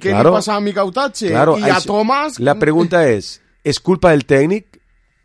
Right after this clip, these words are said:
Speaker 2: Perquè si l'any passat es feia competir i es feia treure la millor cara, que tots eren traspassables i tots eren de puta mare, què passa ara? A on està l'error? Pues en futbol. Pues del futbol. Per exemple,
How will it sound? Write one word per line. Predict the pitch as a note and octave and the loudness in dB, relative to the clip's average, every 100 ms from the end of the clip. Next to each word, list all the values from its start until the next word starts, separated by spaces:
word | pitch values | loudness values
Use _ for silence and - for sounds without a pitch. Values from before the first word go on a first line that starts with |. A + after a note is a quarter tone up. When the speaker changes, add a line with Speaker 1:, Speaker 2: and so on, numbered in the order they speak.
| _ _ _ | _ _ _
Speaker 2:
Perquè | G2+ F#2 | -10 -10
si | F#2+ G#2 | -8 -4
l'any | A#2+ | -4
passat | A#2 A2 D3+ C#3 - _ - | -6 -2 -2 -2 -10 _ -20
es | - | -10
feia | B2+ A2+ | -8 -6
competir | A#2+ G#2+ A2+ E3+ C#3 - | -8 -8 -6 -4 -4 -6
i | A2+ | -10
es | - | -6
feia | B2 | -6
treure | C3 D3 | -2 0
la | A2+ | 0
millor | G2 G#2 A#2+ - | -2 0 -2 0
cara, | D#3+ C3 F#2 _ _ - | 0 0 -4 _ _ -8
que | A#2 | -6
tots | C3 B2 | -4 -4
eren | B2+ A#2+ | -6 -8
traspassables | A#2+ - A#2+ E3 D#3 G#2 | -12 -10 -6 -4 -4 -6
i | F#2+ | -8
tots | A2+ G#2+ | -8 -6
eren | A2+ A2 | -6 -4
de | G#2 | -6
puta | A#2 B2+ | -4 -4
mare, | C#3+ D#3+ G3+ A#3 _ _ _ _ _ _ _ _ _ | -2 -2 -4 -8 _ _ _ _ _ _ _ _ _
què | - B2+ | -6 -4
passa | C3 - D3+ | -4 -4 -6
ara? | E3+ G#2 C#2+ - _ _ _ _ _ _ | -6 -8 -12 -20 _ _ _ _ _ _
A | A2 | -4
on | B2 | -4
està | A#2 C3 | -4 -4
l'error? | B2+ C3+ D#3+ F2 - | -4 -4 -4 -6 -12
Pues | G2 F#2+ | -8 -8
en | |
futbol. | F2 C3 D#2 C#2 C#2 _ _ _ _ _ _ _ _ _ _ _ | -6 -8 -8 -12 -16 _ _ _ _ _ _ _ _ _ _ _
Pues | D#2+ | -12
del | D#2+ | -10
futbol. | - C#3+ F2 G#2+ D3+ _ _ _ _ _ _ _ | -4 -4 -4 -8 -12 _ _ _ _ _ _ _
Per | A2 | -6
exemple, | G#2 D3+ D3+ D#3+ F3+ | -2 -2 -2 -2 -2